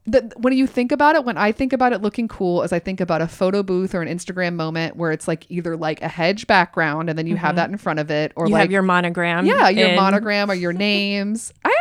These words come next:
Speaker 1: actually think it's kinda, if I walked into a wedding and somebody had a neon sign of their names, I'd be like, "That's fucking cool." I'd still be in.
Speaker 2: I think it,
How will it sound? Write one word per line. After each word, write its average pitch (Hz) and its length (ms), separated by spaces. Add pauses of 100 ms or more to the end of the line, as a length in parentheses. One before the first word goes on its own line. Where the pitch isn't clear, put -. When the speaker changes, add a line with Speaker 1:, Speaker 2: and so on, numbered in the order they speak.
Speaker 1:
actually 254 220
think 214 160
it's 190 120
kinda, 180 240 (360)
if 254 160
I 269 180
walked 370 240
into 277 160
a 233 60
wedding 160 340
and 175 100
somebody 190 280
had 175 100
a 165 60
neon 170 400
sign 160 260
of 160 80
their 156 140
names, 143 400
I'd 165 100
be 165 100
like, 147 200 (240)
"That's 165 240
fucking 147 300
cool." - 360 (320)
I'd 214 160
still 175 200
be 156 160
in. - 220 (880)
Speaker 2:
I 320 60
think 415 220
it, 587 100